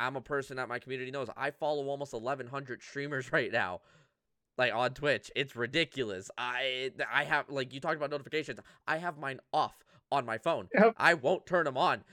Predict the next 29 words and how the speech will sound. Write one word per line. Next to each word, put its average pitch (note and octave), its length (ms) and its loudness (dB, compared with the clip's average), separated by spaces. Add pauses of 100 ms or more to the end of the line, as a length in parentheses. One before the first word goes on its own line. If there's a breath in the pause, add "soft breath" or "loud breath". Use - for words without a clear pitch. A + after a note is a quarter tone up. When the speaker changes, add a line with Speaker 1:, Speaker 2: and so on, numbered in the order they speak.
(120)
Speaker 1:
because D#3 420 -2
of D#3 100 -2
how D#3+ 140 0
Speaker 2:
I E3 40 -4
Speaker 1:
many C#3+ 120 -4
Speaker 2:
was F3 80 -4
Speaker 1:
people C#3+ 260 -4
I B2 100 2
follow. D3+ 520 0 (220)
But C#3 180 2
there D#3+ 200 4
is D3+ 320 -2 (160)
that B2+ 420 -2
core F3 400 -2
group C#3 280 -6
that A2 120 -4
is A2+ 200 -8
always D3 400 -4
ever C3+ 240 -4
expanding C3+ 640 -8
that G#2 60 -8
I'm G2+ 120 -10 (140)
always D#3 280 -2
keeping B2 360 -10
an G2+ 160 -12
eye D3 280 4
on. F2+ 280 -8 (380)
Like, A2 260 -4 (120)
I C3 300 -2